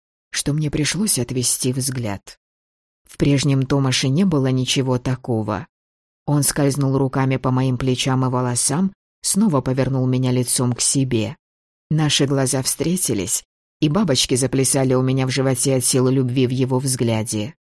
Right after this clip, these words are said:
"Я знаю, что ваша семья сделала для моей сестры, Алина, что вы спасли ее в тот день. Я любил тебя раньше. Ты знаешь, что я всегда любил тебя, даже не осознавая этого.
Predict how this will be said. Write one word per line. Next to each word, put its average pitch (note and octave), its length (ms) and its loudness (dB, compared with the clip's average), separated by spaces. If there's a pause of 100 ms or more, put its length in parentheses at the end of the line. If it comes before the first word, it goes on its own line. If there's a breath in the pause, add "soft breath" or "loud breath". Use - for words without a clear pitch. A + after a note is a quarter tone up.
(640)
"Я C3+ 200 2
знаю, D3+ 340 2
что C3 200 0
ваша B2 280 0
семья C3 400 2
сделала B2+ 440 0
для B2+ 160 -2
моей B2+ 320 0
сестры, E3 520 0
Алина, A2 560 -2 (500)
что - 260 -2
вы C3+ 120 0
спасли - 460 0
ее B2+ 260 4
в - 100 -8
тот A#2+ 240 0
день. G#2+ 420 -4 (400)
Я C#3+ 200 2
любил C#3 340 2
тебя C#3 340 2
раньше. C3+ 540 -2 (480)
Ты C#3+ 100 4
знаешь, C3 360 2
что - 160 0
я C3 140 2
всегда C3+ 380 0
любил C#3 320 2
тебя, C3 300 0
даже B2+ 240 0
не C3 140 -2
осознавая B2+ 880 0
этого. G2+ 440 -4